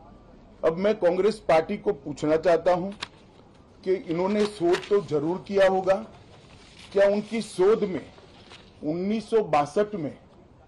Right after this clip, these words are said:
जो हजारों हेक्टेयर भूमि भारत की चीन ने हड़प ली,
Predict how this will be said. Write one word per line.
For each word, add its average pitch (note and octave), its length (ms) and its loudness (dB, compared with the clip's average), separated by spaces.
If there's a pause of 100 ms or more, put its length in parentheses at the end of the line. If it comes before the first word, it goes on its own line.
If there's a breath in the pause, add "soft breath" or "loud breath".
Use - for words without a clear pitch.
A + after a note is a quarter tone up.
(220)
जो F3 180 2
हजारों D#3+ 720 2
हेक्टेयर F#3+ 420 0
भूमि D#3+ 340 -4 (960)
भारत E3+ 500 2
की G#3+ 80 -2
चीन F#3 260 -6
ने G3 140 -2
हड़प F3 380 -4
ली, D#3 160 -6